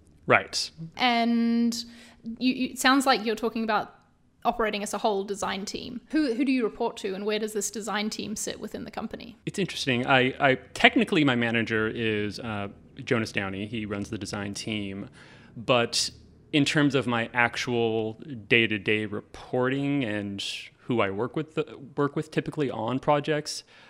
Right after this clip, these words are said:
Speaker 1: it's almost exclusively Jason Fried, the owner of the company.
Speaker 2: Right. Yeah, 'cause my role at ConvertKit, as, you know, we, we're talking before the call that, uh, we're in a similar position, being the only marketing designer and also the lead. My role sits within the marketing team. So, like, my manager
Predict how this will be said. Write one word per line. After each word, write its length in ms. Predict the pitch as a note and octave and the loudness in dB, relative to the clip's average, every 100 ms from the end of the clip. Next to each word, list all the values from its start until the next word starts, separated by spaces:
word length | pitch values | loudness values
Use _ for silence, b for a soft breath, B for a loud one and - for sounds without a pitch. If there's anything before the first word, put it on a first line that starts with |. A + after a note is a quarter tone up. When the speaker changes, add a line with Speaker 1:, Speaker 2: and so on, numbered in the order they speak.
| - | -6
Speaker 1:
it's 160 | C3+ | 0
almost 260 | A#2+ A2+ - | 0 0 -4
exclusively 1040 | G#2 - G#2 G2+ F#2 F#2+ F#2+ F#2+ F#2+ G2+ | -10 -6 -6 -4 -6 -6 -8 -8 -10 -8
Jason 300 | - G2 G#2 | -2 -2 -2
Fried, 380 | - G#2+ - - | -8 -10 -10 -10
the 100 | A#2 | -8
owner 100 | A2 | -8
of 60 | - | -10
the 60 | - | -16
company. 340 | - - - - - _ _ | -16 -16 -20 -20 -20 _ _
Speaker 2:
Right. 180 | C4+ - - _ B B B - | -6 -6 -10 _ B B B 2
Yeah, 160 | C4 G#3+ | 2 4
'cause 220 | C#4 A3+ | -2 2
my 160 | B3 | 2
role 320 | B3 A#3 G#3 F#3+ | 2 2 0 -4
at 120 | - | -6
ConvertKit, 340 | A3 A3 A3 | -4 -4 -4
as, 420 | G#3 G3 - - - | -2 -2 -4 -12 -6
you 100 | B3 | -6
know, 120 | G#3+ | -4
we, 200 | G#3 A#3 | -6 -6
we're 120 | - | -6
talking 280 | B3 A#3+ A#3 | -4 -4 -2
before 240 | A3 A3 G#3 | -4 -2 -4
the 80 | |
call 220 | - A#3 A3 | -2 -2 -2
that, 140 | G3 | -6
uh, 40 | G3 | -6
we're 140 | - A3+ | -6 -6
in 60 | |
a 40 | G3+ | -6
similar 380 | G#3+ G#3 G3+ G#3 - | -6 -6 -6 -8 -8
position, 500 | A3 G#3 G3+ G3+ F#3+ B B - | -6 -4 -4 -8 -10 B B -2
being 180 | G#3+ | 0
the 60 | G#3 | 0
only 260 | G3 G#3+ G3+ | 0 0 -2
marketing 360 | G3 G#3+ A3 | -2 -4 -6
designer 300 | A3 G3+ G3+ | -2 0 0
and 120 | G3 | -2
also 220 | G3+ - F#3+ | -4 -4 -4
the 100 | G3+ | -2
lead. 340 | G3+ G#3 G#3+ B B B | -2 -4 -6 B B B
My 140 | A#3 C4+ | 6 8
role 160 | B3 | 6
sits 240 | A#3 B3 - | 2 -2 -2
within 220 | A#3 G3+ | -2 -2
the 40 | |
marketing 460 | F#3+ G#3+ G#3+ - - | 2 2 2 -8 -10
team. 300 | - - G#3+ | -10 -10 -6
So, 180 | - G#3 | -2 -2
like, 160 | F#3+ | 0
my 220 | A3 G3+ | -2 -2
manager 460 | G#3 F#3+ G3 A3 | -2 -2 -2 -2